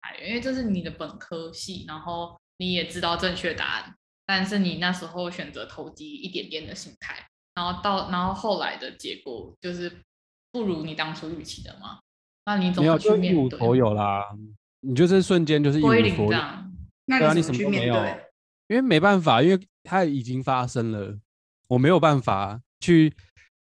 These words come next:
Speaker 2: 待在那想说，“啊，怎么办？怎么办？怎么办？”其实我，其实那时候是有啦，就有一段时间我每天其实都不是很快乐。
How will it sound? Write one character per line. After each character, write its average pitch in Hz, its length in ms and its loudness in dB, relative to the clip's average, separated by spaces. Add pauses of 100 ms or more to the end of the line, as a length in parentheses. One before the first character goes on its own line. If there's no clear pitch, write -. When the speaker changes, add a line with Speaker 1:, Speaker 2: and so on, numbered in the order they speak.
(340)
Speaker 2:
待 156 160 6
在 156 160 6
那 156 180 4
想 107 240 -2
说 127 240 2
，“啊， 120 160 2
怎 - 180 -6
么 101 140 -6
办？ 113 220 -2
怎 104 120 -14
么 98 80 -4
办？ 113 220 -4
怎 104 80 -8
么 104 60 -8
办？” 127 120 0
其 165 120 2
实 208 180 4 (140)
我， 143 120 4 (220)
其 165 140 2
实 196 80 2
那 214 80 4
时 220 80 2
候 196 80 4
是 170 180 -4
有 110 260 0
啦， 98 140 -8
就 160 100 2
有 110 200 2
一 107 40 -4
段 131 200 0
时 110 180 -8
间 110 300 -4
我 110 120 -6
每 110 200 -2
天 120 280 2
其 - 100 -6
实 117 40 2
都 123 80 6
不 123 80 0
是 - 100 0
很 95 100 -2
快 95 260 -4
乐。 101 200 -8